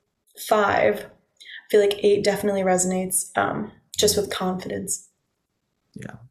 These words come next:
Speaker 2: it's a big one. As fives are typically known as the investigator or the observer,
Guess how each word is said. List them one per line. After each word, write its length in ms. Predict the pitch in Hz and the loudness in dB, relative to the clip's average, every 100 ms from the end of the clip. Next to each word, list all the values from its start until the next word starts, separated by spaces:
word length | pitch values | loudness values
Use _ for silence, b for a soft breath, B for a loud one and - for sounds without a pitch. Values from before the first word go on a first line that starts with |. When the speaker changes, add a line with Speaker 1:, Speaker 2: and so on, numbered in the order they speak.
| - | -20
Speaker 2:
it's 180 | 240 - | -10 -6
a 40 | |
big 200 | 95 - | -4 -4
one. 220 | 120 120 - _ _ _ _ _ _ - - - | -6 -8 -12 _ _ _ _ _ _ -20 -10 -2
As 500 | 110 98 - - - _ _ _ _ _ - | 0 0 -4 -8 -12 _ _ _ _ _ -20
fives 580 | - 95 104 120 120 - | -8 -2 0 0 0 0
are 220 | 90 82 | 0 -4
typically 600 | - - - - 85 85 | -4 -2 0 -2 -2 0
known 640 | 78 92 90 87 87 85 B - - | 0 -2 -2 -2 -4 -6 B -18 -10
as 920 | - - 50 50 - - - - - _ - | -8 -2 -2 -2 -6 -10 -10 -14 -18 _ -10
the 120 | 101 90 | -6 -2
investigator 1120 | 90 92 - 87 82 87 85 85 82 85 85 - - | 2 0 0 -2 0 2 2 2 2 -2 -6 -12 -8
or 160 | 107 | -6
the 160 | - - | -4 -6
observer, 840 | 98 101 85 85 85 82 82 80 | -4 0 2 2 0 0 -2 -6